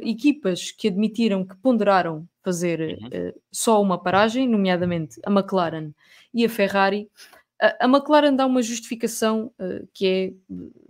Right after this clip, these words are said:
Speaker 1: válida, eh, a Ferrari é mais curta na justificação que dá. A McLaren diz que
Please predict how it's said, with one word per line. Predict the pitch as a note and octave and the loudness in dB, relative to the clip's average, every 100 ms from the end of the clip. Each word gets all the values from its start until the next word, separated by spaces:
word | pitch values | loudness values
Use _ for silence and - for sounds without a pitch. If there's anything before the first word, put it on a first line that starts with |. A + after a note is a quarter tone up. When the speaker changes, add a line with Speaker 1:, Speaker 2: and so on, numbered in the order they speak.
| - E3+ | -20 -6
Speaker 1:
válida, | E3 G3+ G#3+ G#3+ A3+ A3 - | 2 4 4 2 -2 -4 -2
eh, | F#3 F3 - F3 | 0 0 -4 -8
a | |
Ferrari | - G3 F#3+ F3+ | -4 -2 0 0
é | |
mais | F3+ F3+ - | -2 -4 -6
curta | - A3+ G3+ | -4 -4 -2
na | F#3 | -4
justificação | F3 E3+ - - F3+ - F3+ | -4 -10 -18 -14 -12 -8 -10
que | - F3+ | -8 0
dá. | G3+ G#3 | 2 2
A | |
McLaren | G3+ G3 G#3+ G#3 G3+ | 0 -2 0 0 0
diz | G3 G#3 - | -2 -6 -8
que | - G#3 | -8 -8